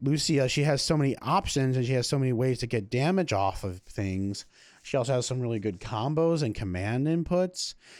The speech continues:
She's just a really fun character that I wish more and more characters had instead of being more so just kinda generic. And it kinda sucks that they have these ideas,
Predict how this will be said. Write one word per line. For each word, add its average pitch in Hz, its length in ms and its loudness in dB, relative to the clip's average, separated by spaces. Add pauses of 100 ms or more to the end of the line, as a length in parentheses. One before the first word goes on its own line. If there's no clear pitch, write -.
(120)
She's 185 240 2
just 202 180 2
a 185 100 6
really 175 300 4
fun 170 320 2
character 160 540 2
that 127 260 2
I 131 120 2
wish 120 420 0
more 135 320 2
and 135 80 4
more 131 180 4
characters 139 540 0
had 156 480 2
instead 127 220 0
of 120 60 0
being 117 400 0
more 120 220 2
so - 160 -2
just 113 280 -4
kinda 117 360 -2
generic. 113 720 -2 (1040)
And 185 120 6
it 185 100 4
kinda 214 260 4
sucks - 340 2
that 185 240 2
they 160 160 4
have 160 240 4
these 160 160 2
ideas, 135 800 2